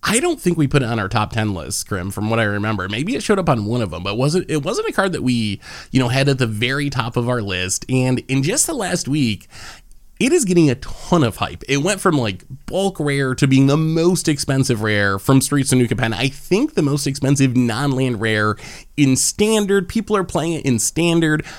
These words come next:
People are, it's got five Os in Pioneer. It's been streamed in Modern by various people. I don't think it has any finishes there yet. People are talking about it in Legacy and Vintage.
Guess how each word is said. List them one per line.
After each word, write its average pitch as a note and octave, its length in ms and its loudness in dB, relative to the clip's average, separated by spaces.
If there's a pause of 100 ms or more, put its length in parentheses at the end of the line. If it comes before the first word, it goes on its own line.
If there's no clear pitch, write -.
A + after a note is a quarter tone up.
(100)
People G#3+ 300 0
are, F#3 220 2
it's D3+ 320 -2
got F#3 180 -2
five C#3 320 0
Os C#3+ 320 4
in F#2+ 120 -2
Pioneer. C#3 720 0
It's A2+ 180 -2
been A2 320 -2
streamed C#3 520 0
in G#2+ 140 -2
Modern B2+ 460 -2
by A2+ 140 2
various A#2+ 400 -2
people. B2 380 0
I A#2 80 2
don't A#2+ 180 -4
think D#3 200 -4
it E3 60 0
has C#3 140 0
any A#2 160 4
finishes F3 480 -2
there D3+ 180 0
yet. D3 300 0
People C#3 180 -2
are A#2+ 60 -4
talking C3+ 200 -2
about B2+ 180 0
it A#2 60 -6
in A2+ 160 -4
Legacy C#3+ 440 0
and A2+ 120 -2
Vintage. D3 640 2